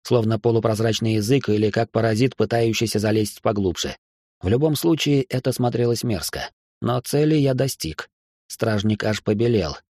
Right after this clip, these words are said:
Столько силы он зачерпнул, вложив её в новый удар. По земле и по стене ближайшего дома от одного его взмаха пошла трещина.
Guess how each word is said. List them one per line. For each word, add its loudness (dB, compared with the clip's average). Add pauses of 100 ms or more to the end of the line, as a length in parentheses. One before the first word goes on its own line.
Столько 2
силы 2
он 0
зачерпнул, 2
вложив 0
её 4
в -2
новый 0
удар. -2 (540)
По 0
земле 0
и -4
по -2
стене 0
ближайшего 2
дома 2
от -4
одного 2
его 2
взмаха 0
пошла -2
трещина. -2